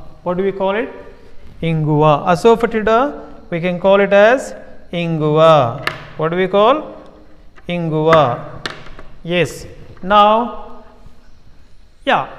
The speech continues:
we talked about the project work, right, that you have done, and I have given you the answers.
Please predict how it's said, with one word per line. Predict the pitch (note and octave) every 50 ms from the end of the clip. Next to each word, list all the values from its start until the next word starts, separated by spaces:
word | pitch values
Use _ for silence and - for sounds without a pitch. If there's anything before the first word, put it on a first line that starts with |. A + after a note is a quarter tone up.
| - - - - -
we | C#4+ D#4
talked | - C4+ B3+ C4 B3 A#3 B3
about | A#3+ A3+ A#3 A3+ A#3 A#3 G#3+ G3
the | A3 A3+
project | A3 G#3+ F#3+ F#3+ G3+ F#3+ G#3 G#3 - -
work, | F3 F3+ F3+ F3+ -
right, | F#3 G#3+ B3 A3+ G3+
that | G#3 F#3 F#3+
you | G3+ G3+ G3+
have | F#3+ G3 G3+ G3+ F3+ E3+
done, | F3 G3 A3 C4+ D4 D4+ - - - - - - - - - - -
and | - F#3 F#3 F#3 F#3 F#3 F#3 F#3 F#3+
I | G3 F#3+ G3+ F#3 F#3
have | G3+ G#3 G3+ G3+ G#3 G#3 G3+ F#3+ F3+
given | G3+ G3+ G#3 G#3 G3+
you | G3+ G3+ G3
the | G#3 G#3+
answers. | G3 G3+ G#3 G#3 G3+ - B3 C#4+ D#4+ D#4 - -